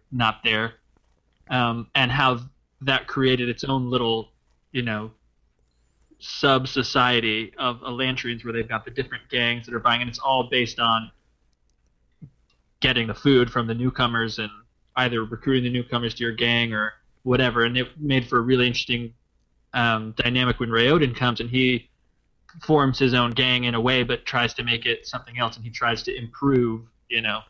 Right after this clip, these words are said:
this living hell into some place that people actually wanna be and enjoy, which I was, I thought was really cool. And it was, you know, his optimism shining through, turning hell into a place that you wanna live.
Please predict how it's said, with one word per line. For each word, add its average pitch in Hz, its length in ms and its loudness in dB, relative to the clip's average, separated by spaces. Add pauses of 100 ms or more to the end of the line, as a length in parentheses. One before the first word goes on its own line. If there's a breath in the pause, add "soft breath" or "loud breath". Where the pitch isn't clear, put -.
(160)
this 120 280 -4
living 120 340 2
hell 117 280 2
into 120 240 -2
some 123 320 -6
place 120 220 0
that - 120 -6
people 120 240 -2
actually 117 520 -2 (420)
wanna 127 240 2
be 131 220 2
and 120 80 -2
enjoy, 117 340 0
which 113 160 -2
I 123 40 2
was, 113 240 -4 (400)
I - 40 -4
thought 139 100 2
was 131 120 0
really 131 180 6
cool. 147 260 2
And 120 80 0
it 117 60 2
was, 120 300 -4
you 196 100 -2
know, 131 220 0 (180)
his 139 260 2
optimism 135 600 0
shining 127 400 -2
through, 135 220 0
turning 127 280 -4
hell 127 240 0
into 131 200 -4
a 120 40 -2
place 127 280 -2
that 139 80 -12
you 127 80 -6
wanna 123 180 -4
live. 127 260 -4